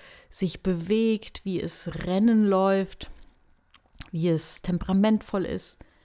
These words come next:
Ich denke mal, du würdest eher Letzteres machen. Du würdest dich um dieses Tier kümmern, es hegen und pflegen. Vielleicht würdest du auch Bücher lesen, wie man mit Rennpferden umgeht und was die für ein spezielles Futter brauchen, um leistungsfähig zu bleiben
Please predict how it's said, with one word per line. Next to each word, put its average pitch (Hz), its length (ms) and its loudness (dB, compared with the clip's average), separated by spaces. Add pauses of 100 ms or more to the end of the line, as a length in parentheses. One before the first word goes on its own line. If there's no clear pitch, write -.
(440)
Ich - 120 -4
denke 233 240 4
mal, 208 100 6
du 190 140 0
würdest 196 320 0
eher 180 160 4
Letzteres - 560 -2
machen. 160 200 -4
Du 165 140 -2
würdest 175 240 0
dich 170 160 -6
um 165 80 -4
dieses 170 320 -4
Tier 190 180 0
kümmern, 226 460 4
es - 240 -6
hegen 208 240 4
und 175 160 -2
pflegen. 220 540 2 (360)
Vielleicht - 300 -4
würdest 170 300 -4
du - 40 0
auch - 120 0
Bücher 233 360 4
lesen, 202 460 2 (300)
wie 180 80 -2
man 180 180 4
mit 185 240 0
Rennpferden 202 500 2
umgeht 220 400 6
und 185 140 -2
was 180 140 -6
die 208 100 -6
für - 160 -2
ein 214 80 4
spezielles 220 560 -2
Futter - 380 -4
brauchen, 190 500 0 (320)
um 185 140 0
leistungsfähig 196 800 0
zu 185 180 -8
bleiben 180 460 -2